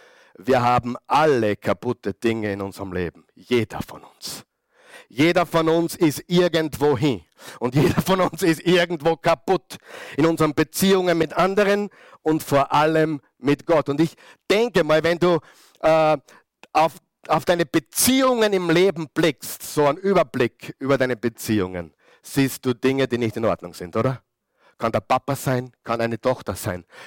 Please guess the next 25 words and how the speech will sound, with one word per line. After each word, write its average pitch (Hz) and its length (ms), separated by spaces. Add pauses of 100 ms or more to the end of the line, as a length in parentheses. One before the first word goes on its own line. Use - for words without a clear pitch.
kann 117 160
die 110 100
Großmutter 139 560
sein, 131 340 (240)
kann 123 160
die 123 160
Ex-Frau 104 520
sein, 90 320 (180)
kann 113 160
der 117 180
Ex-Mann 156 460
sein, 151 340 (300)
kann 127 160
irgendein, 143 640 (380)
ein, 120 260 (200)
eine 127 200
Affäre 160 500
sein, 156 340
wo 123 80
du 131 120
Ehebruch 151 480
begangen 147 440
hast, 143 180
eine, 139 220
eine 131 180